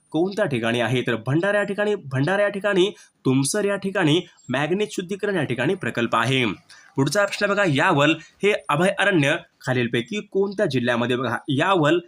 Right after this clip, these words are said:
हे अभयारण्य पुढीलपैकी कोणत्या जिल्ह्यामध्ये आहे?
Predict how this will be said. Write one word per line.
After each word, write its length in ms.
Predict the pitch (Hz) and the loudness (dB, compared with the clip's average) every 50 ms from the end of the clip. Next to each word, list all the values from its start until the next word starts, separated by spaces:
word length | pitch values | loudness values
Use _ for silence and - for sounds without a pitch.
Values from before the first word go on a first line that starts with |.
| _ _ _ - | _ _ _ -2
हे 120 | 185 190 - - - | 0 0 0 -2 -2
अभयारण्य 580 | 139 143 175 196 - - 190 190 196 202 208 | 0 0 0 0 0 0 -2 -2 -2 -2 -4
पुढीलपैकी 600 | 196 202 131 127 120 117 117 117 117 120 - 208 | -4 -2 -2 0 0 0 0 -2 -4 -4 -6 -10
कोणत्या 400 | 196 - - 196 196 202 196 214 | -8 -6 -6 -6 -6 -2 -2 -2
जिल्ह्यामध्ये 500 | 196 127 123 113 117 120 113 117 113 117 | -2 -2 -2 -2 0 0 0 0 0 0
आहे? 280 | 110 113 127 127 123 | 0 0 2 2 2